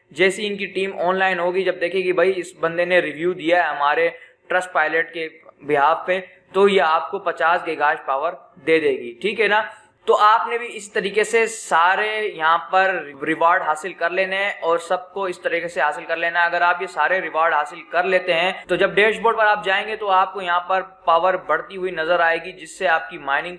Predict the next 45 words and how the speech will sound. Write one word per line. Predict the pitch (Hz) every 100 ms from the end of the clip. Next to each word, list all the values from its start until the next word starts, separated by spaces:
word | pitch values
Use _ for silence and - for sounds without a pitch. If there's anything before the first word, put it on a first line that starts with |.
| -
fast | 151 160 180 175
हो | 156
जाएगी | 160 160 180 175 - - 160
और | 156
यहाँ | 160 185 170
आपको | 165 - 175
daily | 156 160
basis | 160 147 147
पे | - 165 165 139
आपको | 143 - 151
balance | 143 143 170 -
transfer | 147 135 151
होता | 131 127
रहेगा। | 120 120 - - -
अब | - 180
आपकी | 214 220 220
mining | 180 196 220
यहाँ | 208 208
पर | 208
daily | 202 208
basis | 202 202 202
पे | 214
यहाँ | 151 170 202
पर | 202
होगी | 208 208 226 - _ -
और | 208 -
जब | 226 208
आपके | 208 214
चौबीस | 214 208 190
घंटे | 202 202
complete | 196 190 190
होंगे | 190
तो | 202 180
ये | 139 196 226
वाला | 208
जो | 190
balance | 165 165 190 202
है | 190
वो | 196
उठ | 160 -
के | 196
यहाँ | 151 139 151
पर | 151 139
आ | 127
जाएगा, | 123 120 120